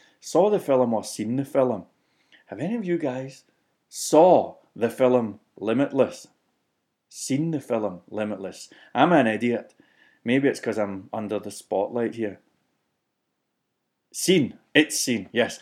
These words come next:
Have any of you guys seen the film called Limitless?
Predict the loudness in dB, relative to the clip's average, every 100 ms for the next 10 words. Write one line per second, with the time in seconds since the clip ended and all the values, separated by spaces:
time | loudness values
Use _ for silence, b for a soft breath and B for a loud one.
0 | B B 6 8 8 4 0 0 0 -2
1 | -2 0 0 0 -2 -2 -2 -2 -6 -12
2 | _ _ _ -4 0 0 0 2 4 4
3 | 2 0 0 -6 -16